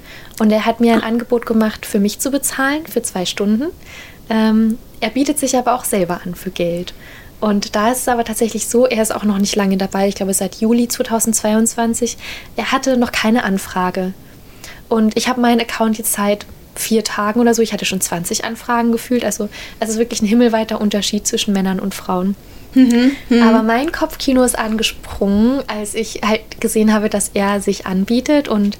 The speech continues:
Speaker 1: er bietet sich auch sehr selbstbewusst an. Und, äh, er sagt, dass Frauen bei ihm immer auf ihre Kosten kommen, dass sie alle sehr zufrieden nach Hause
Speaker 2: Mutig.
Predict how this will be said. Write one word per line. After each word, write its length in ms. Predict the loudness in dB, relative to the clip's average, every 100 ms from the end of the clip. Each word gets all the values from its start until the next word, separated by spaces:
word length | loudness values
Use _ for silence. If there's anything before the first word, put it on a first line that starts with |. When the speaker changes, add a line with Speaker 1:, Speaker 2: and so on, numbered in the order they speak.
| -10 -14 -8
Speaker 1:
er 120 | -6
bietet 260 | -2 0 0
sich 180 | 0 -2
auch 80 | -2
sehr 220 | 0 0
selbstbewusst 760 | 0 -2 -2 0 2 0 0
an. 220 | 0 2
Und, 260 | 4 2 2
äh, 360 | 0 0 0 0
er 120 | -2
sagt, 320 | 0 0 -2 -4
dass 220 | -4 -8 -12 -16 -14
Frauen 360 | -6 0 2 2
bei 140 | 0
ihm 280 | 0 0 2
immer 280 | 2 2 2
auf 140 | 0
ihre 200 | 0 0
Kosten 440 | -2 -2 -2 -2 -2
kommen, 280 | 0 2 4
dass 160 | 2
sie 100 | -2
alle 180 | 0 0
sehr 220 | 2 0
zufrieden 420 | 0 -2 -2 2
nach 120 | 2 4
Hause 340 | 6 6 6 4
Speaker 2:
Mutig. 140 | 4